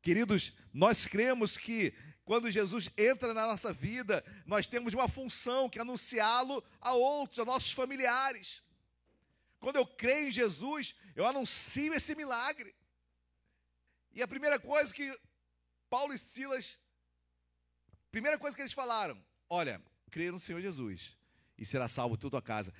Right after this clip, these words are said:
Eu quero profetizar isso na sua vida, amém? Em nome de Jesus. Que seja através de você, que comece por ti, mas em nome de Jesus, creia, e a sua casa vai ser salva.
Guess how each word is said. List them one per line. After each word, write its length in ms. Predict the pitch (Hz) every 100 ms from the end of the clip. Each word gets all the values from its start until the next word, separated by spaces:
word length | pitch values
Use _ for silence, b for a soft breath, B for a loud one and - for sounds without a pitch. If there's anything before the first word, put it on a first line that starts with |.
| B
Eu 100 | 113
quero 160 | 151 151
profetizar 460 | - - 143 131
isso 120 | 151 151
na 80 |
sua 160 | 131 143
vida, 280 | 113 143 117
amém? 160 | 127
Em 20 | 127
nome 240 | 156 156
de 80 | -
Jesus. 580 | 127 131 135 98 - - _ _ _ _ _
Que 100 | 131
seja 240 | - 160
através 320 | 156 143 147 147
de 60 |
você, 500 | 151 147 - 165 131 B B
que 100 | 139
comece 360 | - 151 165 -
por 220 | 165 -
ti, 360 | - 180 156 B 160
mas 160 | 139 147
em 60 | 165
nome 200 | 180 170
de 60 |
Jesus, 320 | 165 160 143 B B _
creia, 880 | - 196 208 196 170 160 117 92 92 - _ _ _ _ _ _
e 80 | 139
a 60 | 147
sua 240 | - 170
casa 340 | - 170 165
vai 140 | 165 165
ser 160 | -
salva. 760 | 160 - 160 143 139 117 120